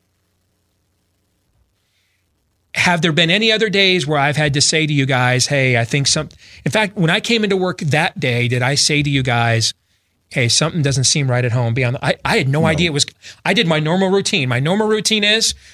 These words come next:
Speaker 1: we get everything set by ten or fifteen minutes before we go in the air, go on the air. I go sit in the corner men's stall here, right down the hall, man, get prayed up, come in, let's do this.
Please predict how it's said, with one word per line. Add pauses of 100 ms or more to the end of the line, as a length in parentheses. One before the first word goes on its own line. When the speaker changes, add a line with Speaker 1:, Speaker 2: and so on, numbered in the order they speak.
(120)
Speaker 1:
we
get
everything
set
by
ten
or
fifteen
minutes
before
we
go
in
the
air,
go
on
the
air. (320)
I
go
sit
in
the
corner
men's
stall
here,
right
down
the
hall,
man,
get
prayed
up, (680)
come
in, (280)
let's
do
this.